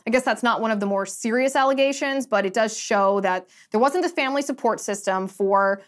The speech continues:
what Harry needed, which leads to this kind of breakdown in relationships. Um, and then, of course, William tried to warn Harry about Meghan. And in this case, this might be the one time that I take William's side on this.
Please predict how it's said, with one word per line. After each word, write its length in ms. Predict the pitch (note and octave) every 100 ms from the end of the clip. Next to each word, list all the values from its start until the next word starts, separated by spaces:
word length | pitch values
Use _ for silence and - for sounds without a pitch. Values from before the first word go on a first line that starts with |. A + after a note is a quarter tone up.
| _
what 240 | G#3 F#3+ -
Harry 380 | A3 G#3+ G#3
needed, 440 | G#3 G#3 F#3+ G3 F#3+
which 280 | G3 G3 -
leads 560 | G3+ A3+ A#3+ A#3+ F#3+ -
to 280 | - A3+ G3+
this 220 | G3 G3
kind 220 | G#3 F#3
of 120 | F3+
breakdown 640 | G3 F3+ - F#3+ F3+ F#3 F#3 _ _ _
in 400 | A3 G#3 G3 F#3+ -
relationships. 960 | G3 F3+ E3+ F3 F3 F3 F3 E3+ - - -
Um, 580 | G3+ G3 F#3+ F#3 F#3+ G3+ _ -
and 80 | D4
then, 80 | F#4
of 80 |
course, 200 | F#4+ D4+
William 320 | B3+ B3 B3 A#3
tried 400 | - G#3+ G3+ G3+
to 80 | G3+
warn 280 | G3 F#3+
Harry 300 | G3+ G#3 F#3+
about 220 | F#3 F3+ F#3
Meghan. 380 | F#3 F#3+ F#3+
And 160 | - C4
in 60 | C#4+
this 180 | D4+
case, 280 | D4+ D4 D4 G#3
this 600 | G3+ C#4+ C#4+ - - -
might 260 | C4 A#3+
be 140 | A#3 A3+
the 80 | G#3+
one 380 | G3+ G3+ G3+
time 400 | G3+ F#3+ F#3 F#3
that 100 | F#3
I 200 | F3 F3
take 420 | F3 - E3 E3 _
William's 500 | E3+ E3 E3+ F3 F3
side 320 | - B2+ D3+
on 140 | D3+
this. 320 | A#2 A2+ -